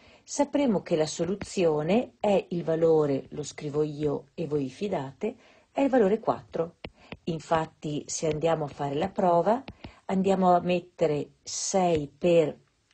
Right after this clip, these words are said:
il valore quattro, che lo scrivo in verde così lo vediamo, al posto della x, continuo a scrivere men-, meno ventiquattro, facciamo il calcolo,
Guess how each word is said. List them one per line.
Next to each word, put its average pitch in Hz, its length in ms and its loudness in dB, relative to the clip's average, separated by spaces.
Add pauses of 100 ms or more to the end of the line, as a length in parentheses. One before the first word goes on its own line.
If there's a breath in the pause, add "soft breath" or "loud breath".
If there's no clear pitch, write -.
(120)
il 220 160 0
valore 170 380 2
quattro, 147 800 -4
che - 100 -12
lo 147 80 -10
scrivo 147 320 -8
in 143 160 -6
verde 151 420 -6
così 151 180 -8
lo 147 80 -4
vediamo, 160 680 -4 (340 loud breath)
al 156 160 -8
posto 151 280 -8
della 147 240 -4
x, 247 460 -4 (640 soft breath)
continuo 214 400 4
a - 20 -4
scrivere 175 400 -2
men-, 139 240 -6 (140)
meno 170 240 -4
ventiquattro, 180 800 -6
facciamo 175 440 -2
il 170 120 -8
calcolo, 170 640 -4